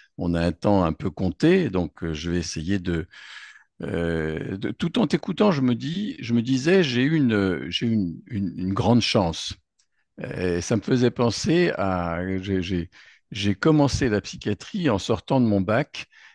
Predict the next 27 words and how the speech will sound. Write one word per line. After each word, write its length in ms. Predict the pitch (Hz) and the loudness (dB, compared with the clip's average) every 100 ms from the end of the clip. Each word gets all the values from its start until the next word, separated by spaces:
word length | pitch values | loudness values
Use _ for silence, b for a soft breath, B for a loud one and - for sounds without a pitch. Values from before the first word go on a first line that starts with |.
| b | b
et 260 | - 107 104 | -2 2 2
en 200 | 92 95 | 2 0
étant, 600 | 101 - 127 135 143 - | -2 0 2 4 2 0
euh, 880 | 104 98 92 90 85 85 85 82 85 90 | -6 -6 -6 -6 -6 -8 -8 -6 -6 -4
en 160 | 92 | -4
demandant 480 | 87 98 92 95 117 | 0 0 2 4 4
à 80 | 98 | 4
travailler 560 | - 95 95 98 120 110 | 0 -4 -2 2 4 4
dans 300 | 95 85 85 | 2 2 0
un 160 | 87 | 2
hôpital 320 | 110 98 95 | 0 0 -4
psychiatrique 560 | 87 - 95 - 113 - | -4 -6 -8 -6 -8 -8
tout 100 | 110 | -6
neuf 300 | 95 104 101 | 0 2 0
qui 120 | - 87 | -4 -8
venait 240 | 107 92 | -6 -4
d'être 320 | 90 - 87 | -6 -8 -10
fait. 340 | - 117 139 B B B B _ - | -2 0 0 B B B B _ 0
Et, 640 | 117 135 165 160 113 104 | 4 6 6 2 -2 -4
et 60 | |
j'ai 140 | 92 101 | 0 0
été 220 | 87 92 | 0 -2
mis 220 | 92 117 | 0 0
dans 160 | 104 90 | 0 0
le 140 | 87 | -2
pire 260 | - - - | -4 -4 -4
service, 640 | - 90 90 127 - - | -6 -6 -4 -4 -4 -10